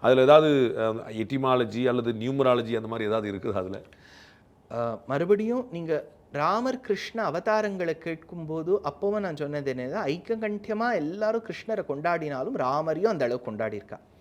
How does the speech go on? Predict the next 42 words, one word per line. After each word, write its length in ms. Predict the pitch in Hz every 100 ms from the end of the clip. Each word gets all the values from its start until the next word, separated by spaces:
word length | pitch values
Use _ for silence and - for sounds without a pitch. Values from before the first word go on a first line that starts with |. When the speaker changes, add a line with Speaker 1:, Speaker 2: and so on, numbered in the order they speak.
| -
Speaker 1:
இல்ல, 160 | 147 135
ராமன் 640 | 120 160 226 240 226 185
வந்து 280 | 170 175 190
with 300 | 151 123 120
respect, 340 | - - 156 - - - - -
Speaker 2:
ஆ. 80 | 123
Speaker 1:
இது 200 | 151 175
வந்து 180 | 196
with 120 | 180 131
love, 300 | 120 135 -
நான் 160 | 117 123
அப்படி 200 | 139 127
நினைக்கிறேன். 320 | 117 113 110
அது 140 | - 127
வந்து 240 | 120 117 - -
கிருஷ்ணர் 380 | 185 - 240 214
வந்து 200 | 175 170
கொஞ்சம் 240 | 170 156
அப்படி, 240 | 131 123 -
அவரு, 240 | 131 127
அவர் 120 | 131
கொஞ்சம் 200 | 123 123
உள்ள 140 | 156 185
பூந்துக்கிறது, 440 | 147 180 147 135
"நம்ம, 200 | 120 117
நம்ம 220 | 120 131
ஆள் 100 | 147
தான்" 200 | 139 139
அப்படின்னு. 420 | 123 127 139 147 - - -
ராமர் 260 | - 170 196
வந்து 160 | 180
கொஞ்சம், 240 | 165 139 117 -
"வணக்கம் 260 | 120 131 123
சார்" 140 | 113
அப்படி, 200 | - 123 -
அப்படின்னு. 440 | - 143 117 135 - -
Speaker 2:
யா, 220 | 240 240 -
அது 200 | 247 285
வந்து 300 | 294 359 392
அந்த 240 | 220 214
அவதாரம் 720 | 175 190 262 302 294 294 277 262
காண்பிக்கக்கூடிய 920 | 214 214 226 220 220 208 208 208